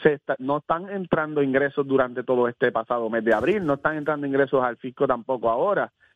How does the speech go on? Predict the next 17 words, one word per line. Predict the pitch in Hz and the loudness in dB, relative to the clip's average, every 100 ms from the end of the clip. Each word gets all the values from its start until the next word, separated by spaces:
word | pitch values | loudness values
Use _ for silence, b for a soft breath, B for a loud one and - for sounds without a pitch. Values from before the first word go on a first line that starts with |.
| _ | _
¿Alguien | 147 180 214 220 208 | 0 0 0 -2 0
va | 196 | -2
a | 196 | -2
compensar | 202 202 196 196 196 | -2 -2 2 2 2
eso? | 180 147 110 | 0 0 0
Hay | - 143 156 | 0 0 0
una | 180 185 | 0 -2
póliza, | 180 185 202 190 190 160 | 2 2 2 2 2 2
se, | 156 139 | 2 4
se | 156 151 | 4 4
pensó | 165 160 147 185 208 | 2 0 2 2 2
en | 208 | 2
eso. | 214 190 - 110 B B B - | 2 2 2 0 B B B 2
Si | 175 165 | 6 6
estos | 160 202 | 4 -2
sistemas | 196 196 - 202 185 | -4 0 2 2 0
son | 196 196 | -4 -4